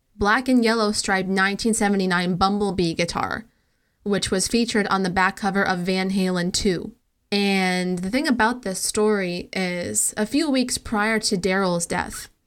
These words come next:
he had met with Eddie Van Halen, and he had asked, "Hey, could you mind making me a replica of your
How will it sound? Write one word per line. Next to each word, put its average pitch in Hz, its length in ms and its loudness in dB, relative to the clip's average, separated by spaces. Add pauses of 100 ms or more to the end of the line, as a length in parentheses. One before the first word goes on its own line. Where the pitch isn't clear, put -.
(120)
he 277 120 2
had 269 180 4
met 214 360 4
with 185 440 -2
Eddie 202 240 2
Van 185 240 -2
Halen, - 480 -4 (240)
and 220 140 2
he 240 100 4
had 247 140 4
asked, 190 300 -2
"Hey, 226 340 0 (300)
could 226 200 0
you 247 160 4
mind 247 600 2
making 208 480 2
me 214 100 2
a 185 80 -4
replica 190 640 -2
of 190 220 0
your 180 460 0